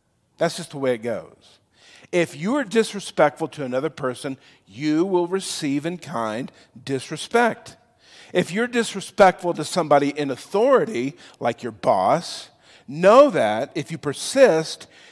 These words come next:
you, that boss is thinking of how to get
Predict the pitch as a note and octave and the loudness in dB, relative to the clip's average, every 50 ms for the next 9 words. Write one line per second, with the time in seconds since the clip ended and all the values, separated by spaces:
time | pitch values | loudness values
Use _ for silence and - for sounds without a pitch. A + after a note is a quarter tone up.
0 | _ _ - C3+ E3 G#3+ B3 B3+ A#3+ A#3+ A#3+ B3 C4 B3+ _ _ _ _ _ _ | _ _ -10 -4 -2 0 0 0 0 -2 -4 -6 -8 -10 _ _ _ _ _ _
1 | _ _ _ _ _ _ _ _ - - A#2 A#2+ A#2 - - D3 C3+ D#3+ F3+ A#3 | _ _ _ _ _ _ _ _ -20 -20 -18 -16 -16 -16 -16 -6 0 2 2 2
2 | B3 F#3+ E3+ E3 D3 B2+ A#2 A#2 B2+ C3 - - - C#3+ - - - - - E3+ | 2 0 0 2 4 4 4 2 0 -4 -6 -12 -12 -10 -10 -12 -12 -6 -4 -4
3 | D#3+ D#3 - D#3 D3 B2+ A#2+ A2 - - - C#3+ D3 D3+ D3+ D3+ E3+ F#3 - - | -4 -4 -6 -8 -6 -6 -8 -10 -10 -4 2 6 8 8 8 6 2 -2 -6 -12
4 | - - _ _ - F3+ D3 A#2+ A#2 C#3+ C3+ C3+ B2+ | -20 -20 _ _ -10 -10 -10 -6 -4 -2 -2 -2 -4